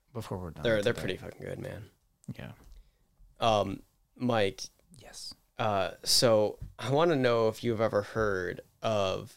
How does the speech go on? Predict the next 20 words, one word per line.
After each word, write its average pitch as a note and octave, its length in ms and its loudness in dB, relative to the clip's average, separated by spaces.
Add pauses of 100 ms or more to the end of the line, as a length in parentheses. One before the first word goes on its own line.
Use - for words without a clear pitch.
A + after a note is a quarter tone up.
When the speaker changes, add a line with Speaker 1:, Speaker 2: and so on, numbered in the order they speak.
(680)
Speaker 2:
the B2 140 -2
guy A#2 320 4
by B2+ 160 6
the A2+ 120 2
name G2 540 2
of G#2 220 -2
Fran A2+ 720 2
Selleck. A#2 720 0 (760)
Speaker 1:
I B2 100 -14
haven't B2+ 400 -10 (380)
heard B2+ 180 -20
him. - 1080 -8
Speaker 2:
Um, G#2 320 2 (100)
or A2 140 0
f-, - 320 -16 (120)
yeah, G#2+ 160 -2
F-, - 440 -16
Frane B2 560 4
S-, - 280 0 (180)
Selleck. B2 560 0